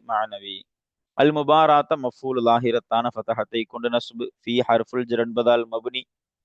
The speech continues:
குரத்தி மஜ்ரூரு லாஹிரத்தான கஸ்ரத்தை கொண்டு ஜர்ரு. அல் கதமி முலாஃப் இலைஹி அதுவும் லாஹிரத்தான கஸ்ரத்தை கொண்டு ஜர்ரு. அப்ப அந்த பெண் கேட்ட கேள்வி, அதே போன்று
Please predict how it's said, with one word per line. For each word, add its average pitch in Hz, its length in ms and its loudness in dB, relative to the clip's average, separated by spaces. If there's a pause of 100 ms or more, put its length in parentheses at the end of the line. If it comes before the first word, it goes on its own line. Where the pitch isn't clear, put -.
(160)
குரத்தி 156 300 2
மஜ்ரூரு 143 600 -2 (300)
லாஹிரத்தான 123 640 2
கஸ்ரத்தை 123 580 -6
கொண்டு 120 360 0 (720)
ஜர்ரு. 123 440 2 (520)
அல் 147 160 2
கதமி 156 380 2
முலாஃப் 156 400 -2
இலைஹி 143 200 -6
அதுவும் 131 300 -6
லாஹிரத்தான 120 640 -2
கஸ்ரத்தை 113 480 -12
கொண்டு 117 300 -4
ஜர்ரு. 101 440 -8 (500)
அப்ப 110 180 0
அந்த 127 140 4
பெண் 147 300 -2
கேட்ட 143 380 0
கேள்வி, 127 440 -2 (240)
அதே 123 260 0
போன்று 120 440 -6